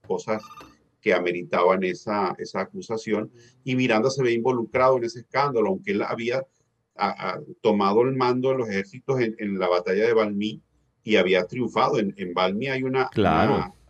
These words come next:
Speaker 1: que creo que se dice Valmy y no Valmy, en Valmy había, mm, hay una estatua de Francisco de Miranda
Speaker 2: Exactamente,
Speaker 1: conmemorando
Speaker 2: sí, sí.
Speaker 1: esa batalla.
Speaker 2: Sí, sí. Pero hay una cosa
Speaker 1: Y en
Speaker 2: que
Speaker 1: el
Speaker 2: te-,
Speaker 1: Arco de Triunfo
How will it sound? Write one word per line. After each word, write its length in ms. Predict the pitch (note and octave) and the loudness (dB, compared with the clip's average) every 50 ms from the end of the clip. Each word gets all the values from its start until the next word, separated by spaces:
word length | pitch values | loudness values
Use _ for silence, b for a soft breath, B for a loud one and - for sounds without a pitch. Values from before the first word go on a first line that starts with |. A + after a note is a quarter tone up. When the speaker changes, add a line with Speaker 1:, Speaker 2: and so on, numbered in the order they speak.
| _ _ _ _ _ _ _ | _ _ _ _ _ _ _
Speaker 1:
que 160 | F2 F2 - | -8 -8 -4
creo 180 | - F#2+ F#2+ - | -2 -2 -2 -2
que 80 | A#2 | -4
se 120 | G#2 A2 G2 | -6 -6 -8
dice 180 | G2 - A2 | -2 0 2
Valmy 420 | G2 G#2 G#2 G#2+ G#2+ A2 A2+ A2+ A2+ A2+ | 2 2 2 2 0 0 -2 -4 -6 -6
y 80 | G2+ | -4
no 120 | F#2 F2+ F2 | -4 -2 -2
Valmy, 480 | G2+ G#2+ G#2+ G#2 G2 G2 G#2+ C#3 - b b b b b b _ - | 0 -2 0 -2 -2 -4 -6 -6 -8 b b b b b b _ -10
en 180 | G2 F2+ F2 | -8 -8 -2
Valmy 560 | F2 A#2 C3+ B2+ G#2+ G#2 G2+ G#2 - - - - _ _ _ _ - _ _ | 0 2 4 4 4 2 0 0 -2 -4 -6 -10 _ _ _ _ -20 _ _
había, 800 | - G#3 G#3 G3 G#3 G#3+ G3+ G3+ G3+ G#3 G#2+ A2+ - F#4 F#4 - - - - | 0 0 0 0 0 -2 2 2 4 4 4 4 2 2 0 -2 -4 -6 -4
mm, 640 | G#3+ G#3 G3 F#3+ F#3 F#3 F3+ F3 F2 F2 F2 F2 F2+ - | -2 0 0 0 -2 -2 -4 -6 -6 -8 -8 -10 -10 -2
hay 180 | - B2+ C#3+ D#3+ | 2 4 6 6
una 100 | D#3+ D#3+ | 6 4
estatua 480 | - - - F3+ G3+ G#3+ - C3+ G#2+ F#2 | 0 -2 -2 -2 -2 0 0 0 0 2
de 80 | F#2 - | 0 0
Francisco 560 | - F#2 F2+ - - A2+ G#2+ - - A2+ A2 | 0 -4 -4 -4 -4 -6 -8 -4 2 4 4
de 80 | G#2+ G#2 | 4 4
Miranda 320 | G2+ G2 G2 F2+ F2 F2+ | 2 0 -2 0 0 0
Speaker 2:
Exactamente, 540 | F2 - - F#2 F2+ F#2 F2+ - - G#2 F2+ | -2 0 0 0 0 0 2 2 2 4 4
Speaker 1:
conmemorando 440 | F#2 F2 F2+ F2+ F2+ F2+ F2+ G2+ G#2+ | 2 2 2 0 -2 0 0 0 2
Speaker 2:
sí, 160 | F#2+ E2 D2 | 2 0 -2
sí. 220 | C#2 - D#2 C2+ A#1+ - | -4 -6 -6 -6 -6 -6
Speaker 1:
esa 220 | - - - G2 | -8 -6 -2 0
batalla. 540 | F#2 F2 E2+ D#2+ G#2 - - - - - - - _ _ _ _ _ _ | 0 0 0 -2 -2 -2 -2 -4 -6 -8 -10 -14 _ _ _ _ _ _
Speaker 2:
Sí, 200 | - F#2 F2+ D#2+ | -6 -6 -4 -4
sí. 220 | - F2 D2+ - b b b b b _ | -4 -8 -8 -8 b b b b b _
Pero 180 | - A#2 A#2 B2 | 2 4 4 6
hay 60 | C#3 | 4
una 160 | D3+ E3 E3 | 4 2 0
cosa 180 | - D3+ C#3+ C3+ | 0 2 4 6
Speaker 1:
Y 40 | |
en 60 | A#2+ A2 | 6 6
Speaker 2:
que 40 | A2 | 6
Speaker 1:
el 40 | G#2+ | 6
Speaker 2:
te-, 40 | G2 | 4
Speaker 1:
Arco 240 | F#2+ - A2 A#2 A#2 | 4 4 4 4 4
de 80 | A#2 | 4
Triunfo 640 | A#2 - B2 B2 A#2+ G#2+ - - - - - - | 2 -2 -2 -2 -2 -2 0 2 2 2 2 -2